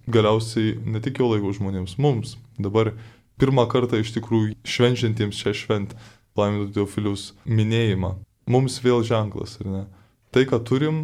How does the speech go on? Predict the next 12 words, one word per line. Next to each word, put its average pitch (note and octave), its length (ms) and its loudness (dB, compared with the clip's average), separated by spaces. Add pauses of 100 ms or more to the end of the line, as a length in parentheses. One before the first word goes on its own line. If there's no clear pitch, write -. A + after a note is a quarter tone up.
(320)
savo A#2+ 320 -2
šalį, A#2 500 -4 (540)
savo A2+ 340 2
vargus, G#2 460 0
savo G#2 260 0
rūpesčius, A2+ 460 -2
savo G2+ 160 -2
praeities A2 400 -2
vargus G2+ 340 -4
ir G2+ 140 -2
ateities A#2+ 400 0
klausimus, A2 640 -6